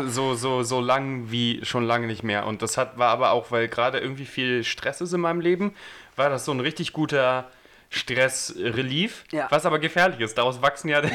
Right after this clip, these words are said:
Speaker 1: Naja,
Speaker 2: <laughs> schöne
Speaker 1: es
Speaker 2: Alkoholsüchte, wenn man sagt, „Oh, ich brauch
Speaker 1: Naja,
Speaker 2: das jetzt.“
Speaker 1: wenn man das, wenn man sein Belohnungszentrum nicht zerstört.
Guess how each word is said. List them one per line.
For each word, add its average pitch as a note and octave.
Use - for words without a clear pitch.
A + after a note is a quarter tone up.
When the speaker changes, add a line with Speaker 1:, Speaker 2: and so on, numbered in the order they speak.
Speaker 1:
Naja, B3
Speaker 2:
<laughs> -
schöne F3
Speaker 1:
es D#3
Speaker 2:
Alkoholsüchte, D#3
wenn A#2
man A#2+
sagt, A2+
„Oh, A#2
ich B2+
brauch B2+
Speaker 1:
Naja, A#2
Speaker 2:
das G2+
jetzt.“ B2+
Speaker 1:
wenn E3+
man G#3
das, G#3+
wenn G#3+
man G#3+
sein G3
Belohnungszentrum F#3+
nicht E3
zerstört. C3